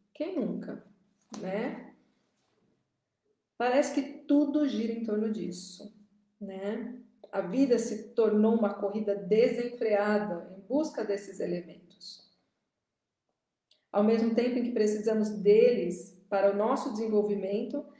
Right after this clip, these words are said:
em algum momento eles podem se tornar tóxicos.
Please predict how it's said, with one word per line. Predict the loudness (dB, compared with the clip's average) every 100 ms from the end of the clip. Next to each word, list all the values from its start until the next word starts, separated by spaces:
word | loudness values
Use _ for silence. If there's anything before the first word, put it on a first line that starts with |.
| _ -4
em |
algum | -2 0
momento | 0 0 -2 -4
eles | -6 -4
podem | -2 -2
se | -4 -6
tornar | -6 -6 -8 -12 -18 _
tóxicos. | -8 -8 -14 -20 -20 -20 -18 -20 _